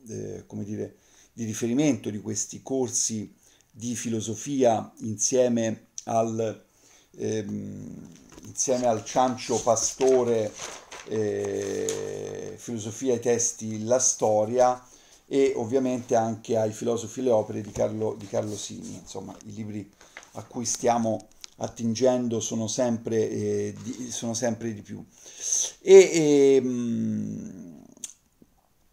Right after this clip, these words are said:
ci dicono Mastrente e Di Marco, "Mm, tale considerazione, no? Perché non posso dubitarne, è sintomatica di due qualità essenziali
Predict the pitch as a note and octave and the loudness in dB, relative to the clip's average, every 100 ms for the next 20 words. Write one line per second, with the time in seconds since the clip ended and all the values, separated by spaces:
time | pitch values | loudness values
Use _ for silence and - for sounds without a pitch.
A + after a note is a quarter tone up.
0 | - - A3 D3 C3 B2 C#3 C#3 C#3 C3 | 0 2 2 2 4 4 4 2 0 0
1 | B2+ A2+ A#2+ A2+ A2 - A#2+ A#2+ C#3 C3 | 0 -2 -2 -2 -4 -2 -2 -2 -6 -6
2 | A#2 - - A#3+ E3 - C3+ C3 C3+ - | -8 -10 2 2 4 0 0 2 2 4
3 | - C3 G#2 G#2 A2+ A#2 C#3 D3+ - A2+ | 4 4 2 0 -2 0 0 0 -6 -12
4 | B2+ C3+ B2 B2+ - A#2+ B2 A#2+ A2 A#2 | -6 -6 -4 -6 -6 -8 -2 0 0 -2
5 | - F#3+ F#3 G#3+ G#3+ F#3+ B2+ - B2+ A#2+ | 0 4 6 4 2 2 2 2 -2 -2
6 | D#3 A#3+ C#3+ A2 - A2+ A2+ B2+ - F#3+ | -2 0 2 0 0 -4 0 2 2 0
7 | E3 - G#2 F2+ G#2+ | 2 2 2 -4 -8